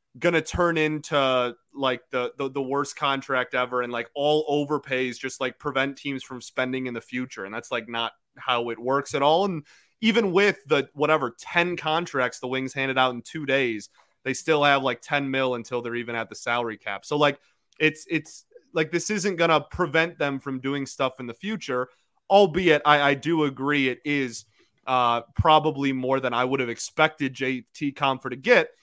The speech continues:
Um, but I, I mean, as far as the player on the ice, I, I love it. I think that it is, uh, as far as fit goes, it might be the best fit of the entire offseason. Uh,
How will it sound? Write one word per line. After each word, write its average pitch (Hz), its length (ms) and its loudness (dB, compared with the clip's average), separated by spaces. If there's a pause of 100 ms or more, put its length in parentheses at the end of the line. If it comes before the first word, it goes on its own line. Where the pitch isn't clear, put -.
(240)
Um, 139 320 0
but 202 280 6
I, 190 200 4
I 180 80 6
mean, 175 260 0
as 170 160 0
far 226 220 4
as 185 100 0
the 147 80 -6
player 160 460 0
on 147 280 0
the 127 180 -4
ice, 135 440 -6 (100)
I, 139 400 2
I 147 180 4
love 120 280 -4
it. 87 80 -10
I 147 140 4
think 165 300 -6
that 139 180 0
it 135 120 0
is, 127 320 -6 (400)
uh, 139 140 -2
as 147 140 -6
far 180 240 4
as 139 180 0 (180)
fit 160 280 -4
goes, 180 500 2
it 156 160 -2
might 151 320 0
be 170 120 -8
the 139 100 -4
best 135 460 -2
fit 135 200 -4
of 127 160 -8
the 127 120 -6
entire 127 600 -2
offseason. 226 840 -8 (420)
Uh, 143 480 2